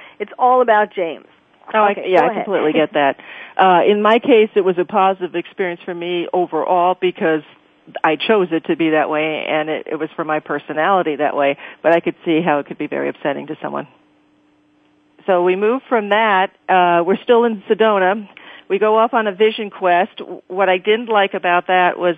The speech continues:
Speaker 2: that they denied us water. And I just have a thing that you just don't keep people from water,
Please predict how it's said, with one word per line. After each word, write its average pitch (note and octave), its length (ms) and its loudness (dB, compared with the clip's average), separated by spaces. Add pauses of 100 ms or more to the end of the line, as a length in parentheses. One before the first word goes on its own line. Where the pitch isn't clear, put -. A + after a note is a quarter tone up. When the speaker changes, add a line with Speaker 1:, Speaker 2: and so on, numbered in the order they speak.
Speaker 2:
that E3+ 220 2
they F3 160 2
denied E3+ 380 -2
us E3+ 180 -2
water. F3 420 0 (680)
And E3+ 420 2 (100)
I F3 540 2
just F#3+ 220 2
have G3+ 200 0
a F#3 100 2
thing G3+ 320 -2
that F3+ 120 -4
you G3 80 -2
just C4 220 -4
don't G3+ 260 0 (260)
keep A3 200 -10
people F#3+ 320 -6
from F3+ 180 -8
water, F3 300 -2